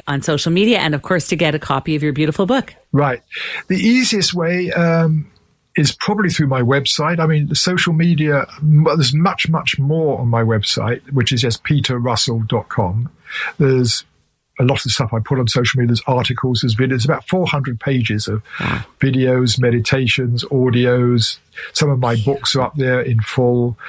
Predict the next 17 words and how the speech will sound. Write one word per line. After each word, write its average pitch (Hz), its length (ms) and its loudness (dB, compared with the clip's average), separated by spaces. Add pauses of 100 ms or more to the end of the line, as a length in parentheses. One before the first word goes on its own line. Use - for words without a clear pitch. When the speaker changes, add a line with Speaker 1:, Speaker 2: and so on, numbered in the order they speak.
(300)
Speaker 2:
Lots 139 440 2
of 120 80 0
stuff 120 280 -2
I've 117 200 0
written 127 280 0
over 120 200 2
the 117 140 4
ages, 117 480 0
and 127 120 0
it's - 120 -2
always 135 520 2
growing. 110 500 0 (280)
So 147 100 2
that's 143 160 0
just 139 220 -4
peter 143 440 0
russell 127 460 -2